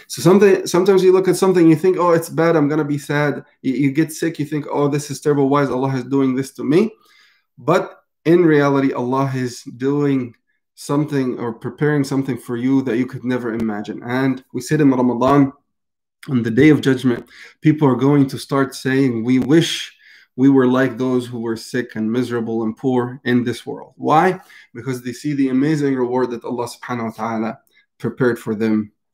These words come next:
on the Day of Judgment. So no matter, and subhanAllah, there was another hadith, and,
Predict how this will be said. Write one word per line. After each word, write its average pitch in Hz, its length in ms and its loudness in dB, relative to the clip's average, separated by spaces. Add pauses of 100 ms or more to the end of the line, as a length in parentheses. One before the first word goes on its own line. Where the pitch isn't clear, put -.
(120)
on 123 140 0
the 113 80 0
Day 110 140 0
of 104 100 -4
Judgment. - 420 -12 (480)
So - 160 2
no 165 160 8
matter, 180 300 6
and 139 180 0
subhanAllah, 156 380 0
there 156 180 2
was 147 60 -2
another 147 300 2
hadith, 143 520 -2 (240)
and, 117 320 -8